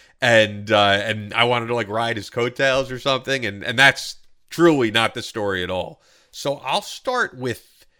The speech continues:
I'll try to go way, way, way back to when I started in radio, back in the olden days. <laughs> Uh, two thousand six was my start at radio. I transferred, uh, to Hofstra University over from Temple University,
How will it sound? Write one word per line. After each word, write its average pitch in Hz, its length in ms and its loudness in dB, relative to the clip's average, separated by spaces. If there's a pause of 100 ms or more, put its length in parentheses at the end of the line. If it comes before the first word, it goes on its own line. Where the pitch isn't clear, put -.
(320)
I'll - 60 -18
try 233 160 0
to 240 40 -2
go 175 160 2
way, 170 220 4
way, 165 180 2
way 156 220 2
back 107 360 0
to 113 60 -10
when 101 120 -6
I 101 40 -6
started 110 360 -4
in 95 120 -14
radio, 107 580 -2
back 101 260 -4
in - 80 -20
the 98 80 -8
olden 107 340 -8
days. 90 540 -10
<laughs> 98 40 -8 (160)
Uh, - 220 -6 (460)
two 170 260 2
thousand 160 520 -2
six - 800 -8
was 101 440 -10
my 101 200 -8
start 95 460 -6
at 92 180 -10
radio. 92 360 -6
I 85 100 -6
transferred, 110 720 -8 (180)
uh, 90 360 -4
to 101 100 -14
Hofstra 104 340 -8
University 92 680 -8
over 90 220 -10
from 85 160 -20
Temple 101 300 -12
University, 95 840 -10